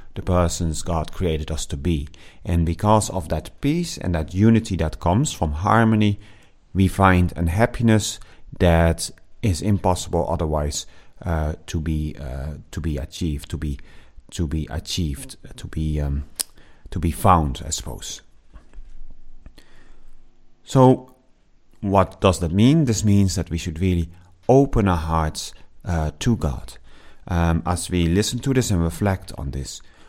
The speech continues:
op-, uh, reflect maybe on those particular elements, but kind of allow God to really speak to us and, and perceive and see to a certain extent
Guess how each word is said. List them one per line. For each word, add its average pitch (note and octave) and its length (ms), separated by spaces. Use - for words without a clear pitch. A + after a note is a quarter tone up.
op-, G#2+ 240
uh, E2+ 440
reflect F2 380
maybe A2 260
on E2 160
those D#2 200
particular D#2+ 680
elements, C3 600
but - 160
kind B2 200
of A2 200
allow A#2 320
God C3 300
to G#2+ 80
really G2+ 160
speak - 380
to D#2 160
us D2 280
and, G#2+ 400
and G2 260
perceive G2+ 600
and F#2+ 160
see D3+ 380
to E2 160
a D#2+ 40
certain D#2 420
extent C#2+ 580